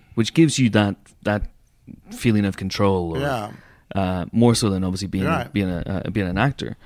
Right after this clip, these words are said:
Speaker 1: why haven't you directed in <laughs> fifteen
Speaker 2: I don't know.
Speaker 1: years?
Speaker 2: I don't know, because some of the movies I do, they, they, they are re-, they're better in the written stage than they come out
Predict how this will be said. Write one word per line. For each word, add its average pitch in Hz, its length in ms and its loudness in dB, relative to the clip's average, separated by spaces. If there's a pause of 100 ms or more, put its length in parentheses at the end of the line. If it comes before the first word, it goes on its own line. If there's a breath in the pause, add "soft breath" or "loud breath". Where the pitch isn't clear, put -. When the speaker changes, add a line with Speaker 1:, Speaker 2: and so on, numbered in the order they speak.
(440 soft breath)
Speaker 1:
why 175 140 0
haven't 190 260 0
you 208 80 4
directed - 380 -2
in 165 80 2
<laughs> - 120 -6
fifteen 165 260 0
Speaker 2:
I 220 40 4
don't 190 100 2
know. 202 260 4
Speaker 1:
years? 113 220 2
Speaker 2:
I 131 120 4
don't 165 140 0
know, 214 120 0
because 147 280 0
some 165 240 0
of 185 80 -4
the 180 60 -6
movies 135 380 -4
I 143 120 0
do, 113 380 -6 (260)
they, 120 420 -4 (220)
they, 120 280 -4
they 117 260 -4 (140)
are 113 160 -2
re-, 113 320 -4
they're 117 160 -2
better 120 580 -2 (1120)
in 120 120 -2
the 113 100 0
written 120 280 -2
stage 147 460 -2
than 110 140 -6
they 110 140 -6
come 117 220 -6
out 117 320 -6